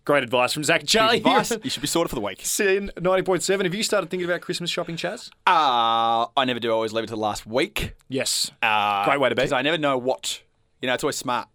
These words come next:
Speaker 2: because you never know, uh, I never have a clue what to get anyone, so I just kinda, I'll probably text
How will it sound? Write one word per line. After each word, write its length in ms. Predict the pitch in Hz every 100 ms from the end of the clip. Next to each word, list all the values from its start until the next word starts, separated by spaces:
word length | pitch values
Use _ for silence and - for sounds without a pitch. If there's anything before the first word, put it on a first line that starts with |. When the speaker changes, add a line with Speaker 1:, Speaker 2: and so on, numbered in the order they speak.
| _ -
Speaker 2:
because 220 | 139 127
you 80 | 135
never 180 | 135 131
know, 260 | 123 113
uh, 320 | 107 104 101 - - - - _ _ _ _ _ _ _ - - - - - _ _
I 40 | 175
never 140 | 208
have 80 | 175
a 40 | 139
clue 240 | - 127
what 100 | 117 117
to 60 |
get 160 | 110 107
anyone, 320 | 107 104 101
so 160 | - 117
I 80 |
just 160 | 117 -
kinda, 440 | 131 113 98 98 104
I'll 60 |
probably 220 | 117 123 107
text 500 | - 107 - -